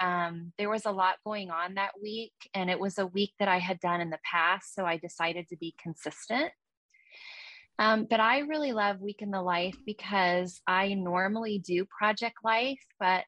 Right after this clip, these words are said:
I am not doing it as much this year. And so I don't have as much daily life documenting as I have in the past. And so I love that Week in the Life is really a deep dive into what my family's life looks like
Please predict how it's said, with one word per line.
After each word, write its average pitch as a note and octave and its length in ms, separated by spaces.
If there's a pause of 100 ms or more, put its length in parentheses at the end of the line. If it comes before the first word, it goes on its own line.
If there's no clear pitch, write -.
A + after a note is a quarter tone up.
I F#3+ 320
am F#3 160
not F3+ 300
doing G#3+ 300
it G3 180
as E3 260
much - 460
this A3 260
year. A3 420
And G3 160
so F#3+ 240
I F#3 140
don't G#3 220
have F#3 280
as F3 160
much E3+ 460
daily F3 400
life D3+ 320 (100)
documenting A3 640
as F#3 140
I E3+ 180
have F3 200
in E3+ 100
the D3+ 80 (140)
past. E3 640 (580)
And G#3 180
so G#3 280
I G3 160
love G3+ 560
that F3+ 400
Week G3+ 180
in G#3 140
the F#3+ 100
Life F3 380 (120)
is F3+ 240
really F3+ 300
a E3+ 80 (100)
deep F#3+ 280
dive E3 640
into F3+ 260
what D#3+ 380
my E3+ 420 (140)
family's E3 560
life D#3 340 (140)
looks D3+ 360
like F3 300